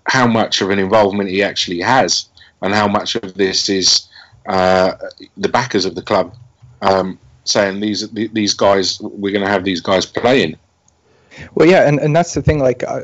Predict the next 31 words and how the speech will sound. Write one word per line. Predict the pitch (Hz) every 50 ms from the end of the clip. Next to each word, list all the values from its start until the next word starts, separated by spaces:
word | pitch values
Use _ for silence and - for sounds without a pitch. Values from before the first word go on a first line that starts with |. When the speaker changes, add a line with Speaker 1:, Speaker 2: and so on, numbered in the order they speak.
| -
Speaker 2:
the | - 143 - 131
whole | 147 147 139
season | - - 143 139 - 139 120 120 117 -
we've | 123 135 131 - -
just | - - -
been | - 127 123
baffled | 123 127 127 127 - - 151 - - -
by | 123 123 127 120 120 123 123 - - - - -
how | - 131 123 127 127 -
he's | - - 143 131 -
just | - 135 - -
unable | 143 131 135 127 123 120 120
to | - - - 123
address | 120 - 131 120 110 - - -
the | - 120
defensive | 113 - - 139 165 165 - 123 117
situation. | - 123 113 - 127 120 117 113 117 - - - 127 127
He | 127
hasn't | 127 127 131 117 117 -
bought | 123 120 113 -
a | -
competent | - - 131 127 139 139 - - -
defender | - 143 - 135 123 120 117 113
for | - -
a | -
while. | 110 120 135 139 120 104 131 135 - - - - - -
Um, | - 139 135 135 135 139 127 - - _ _ _ _ _ _ _ _
and, | 151 143 143 139 131 - - - - - - _ _ _
yeah, | 165 151 175 160 127 123
so | - - 143 135 131 135 131 - - - -
it, | - - - - 151 139